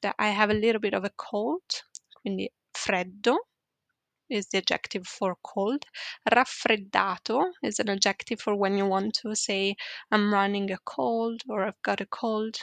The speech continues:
Sono un po' raffreddata. Quindi scusatemi se non si sente benissimo. So, um, excuse me if you cannot hear perfectly.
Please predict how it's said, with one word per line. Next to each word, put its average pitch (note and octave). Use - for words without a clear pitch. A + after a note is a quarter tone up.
Sono -
un G3
po' G3
raffreddata. F#3+
Quindi G#3
scusatemi A3+
se A#3
non G3
si G3+
sente F#3+
benissimo. G3+
So, -
um, G3+
excuse G#3
me A3
if -
you G#3+
cannot G3
hear A3
perfectly. -